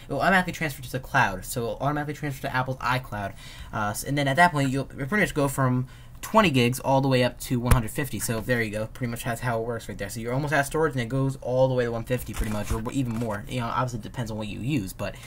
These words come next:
I don't know how much I like that. I'm sure there's a way to turn it off if you don't like that. So it is pretty cool, 'cause I'm sure there's the people that don't like cloud whatsoever. Uh, you easily get rid of duplicate and, uh, obsolete files. Very easy to do. Uh, so it's actually a really cool, uh, thing. I like it a lot.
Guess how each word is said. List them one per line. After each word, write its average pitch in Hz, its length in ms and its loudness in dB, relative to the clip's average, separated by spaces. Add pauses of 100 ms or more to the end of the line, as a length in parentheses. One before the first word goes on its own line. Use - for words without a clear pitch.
(240)
I - 80 -2
don't 220 100 4
know 254 140 6
how 233 60 8
much 214 200 2
I 180 40 6
like 170 180 2
that. 170 100 6
I'm 147 60 4
sure 170 160 0
there's 156 140 2
a - 20 -2
way 151 120 2
to 127 40 -4
turn 135 200 0
it 123 40 2
off 123 140 2
if - 60 -8
you 113 60 -2
don't 110 140 -4
like 131 200 -2
that. 127 360 -2
So 113 200 -2
it 120 80 0
is 113 100 -2
pretty 107 280 -8
cool, 101 120 -4
'cause - 120 -4
I'm 131 100 2
sure 135 180 -2
there's 131 180 0
the - 120 -10
people 143 380 -2
that 104 140 0
don't 135 160 2
like 123 160 -4
cloud 120 300 2
whatsoever. 101 500 -4 (600)
Uh, 120 60 0
you 139 140 4
easily 180 200 4
get 165 100 0
rid 160 100 0
of 131 120 -2
duplicate 180 420 0
and, 123 80 0
uh, - 80 -8
obsolete 120 500 -2
files. 131 420 2
Very 117 320 -2
easy 98 260 -6
to 95 40 -8
do. 135 300 0 (800)
Uh, 135 160 4
so 175 160 0
it's 190 80 2
actually 262 240 2
a 214 60 2
really 170 500 2
cool, 143 480 0 (540)
uh, 123 340 4
thing. 127 380 -2 (200)
I 127 120 2
like 131 160 4
it 131 80 -2
a - 20 2
lot. 113 320 0